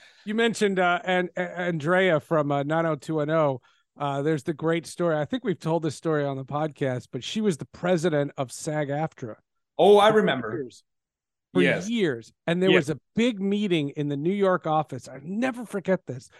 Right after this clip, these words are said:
Speaker 1: And she came out and gave this big speech. And I swear to God, I felt like I was on an episode of nine oh two one oh.
Speaker 2: <laughs>
Speaker 1: It was so weird to see her. And, like,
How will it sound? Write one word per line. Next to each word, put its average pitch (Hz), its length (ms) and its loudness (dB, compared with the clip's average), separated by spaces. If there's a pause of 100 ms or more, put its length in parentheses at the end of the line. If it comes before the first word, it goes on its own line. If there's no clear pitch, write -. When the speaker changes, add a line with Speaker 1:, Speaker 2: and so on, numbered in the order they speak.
(300)
Speaker 1:
And 156 180 0
she 220 240 -2
came 208 280 0
out 190 140 2
and 170 60 -8
gave 185 140 2
this 160 200 -4
big 196 280 -8
speech. - 460 -8
And 156 80 -2
I 151 80 -4
swear 208 500 -4
to 220 80 0
God, 180 340 0
I 156 140 -4 (180)
felt 214 180 -2
like 190 140 0
I 180 60 2
was 160 300 0
on 165 180 0
an 165 80 -2
episode 143 460 -4
of 127 80 -10
nine 135 220 -8
oh 131 80 -10
two 143 200 -10
one 135 180 -4
oh. - 100 6 (140)
Speaker 2:
<laughs> 170 380 0
Speaker 1:
It 277 80 0
was 269 160 2
so 233 460 2
weird 220 640 2
to 165 100 -2
see 208 340 -4
her. 165 160 2
And, 156 180 -2
like, 160 220 0